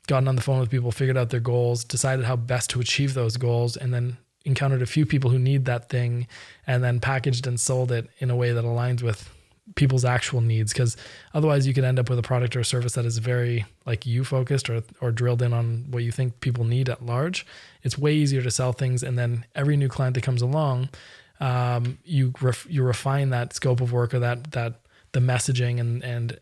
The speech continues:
everything about that service so that it, it more perfectly matches the next client, the next client, the next client. And then it becomes kind of like, you know, a refined statue, you know, it starts off rough with your first client. The second client gets a bit smoother. And by the fifth or tenth client,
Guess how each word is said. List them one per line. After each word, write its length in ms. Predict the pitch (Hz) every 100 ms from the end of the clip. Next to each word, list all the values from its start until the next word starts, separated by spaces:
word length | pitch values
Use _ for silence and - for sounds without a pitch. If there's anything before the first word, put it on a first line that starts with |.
| -
everything 320 | 135 147 143
about 220 | 127 123
that 160 | 123 113
service 320 | 131 123 120
so 320 | - - 135
that 100 | 123
it, 180 | 120 - _ _ _
it 200 | 135 123 - _ 160
more 180 | 139
perfectly 360 | 127 135 139 131
matches 380 | 123 120 131 120
the 60 |
next 220 | 120 120 -
client, 240 | 123 120
the 60 | 117
next 180 | 117
client, 220 | - 117 113
the 40 |
next 200 | 139 135
client. 360 | - 123 123 139 - - -
And 100 | 127
then 100 | 131
it 60 | 127
becomes 340 | 117 127 127
kind 180 | 131 123
of 60 |
like, 320 | 120 117 113 - -
you 140 | - 123
know, 300 | 117 113 110 - - -
a 120 | - 131
refined 600 | 123 - 131 127 123 110
statue, 440 | - 120 - 120
you 160 | 104 107
know, 100 | 120
it 100 | -
starts 240 | 131 123
off 200 | 131 120
rough 260 | 127 131 139
with 100 | 127
your 60 |
first 240 | - 131 -
client. 300 | 135 127 123
The 60 |
second 340 | - 135 117 123
client 240 | 131 123
gets 160 | 117 127
a 40 |
bit 120 | 120
smoother. 340 | - 123 123 120
And 100 | 117
by 140 | 117
the 80 | 117
fifth 240 | - 120
or 60 | 120
tenth 260 | 127 120
client, 380 | - 123 120 120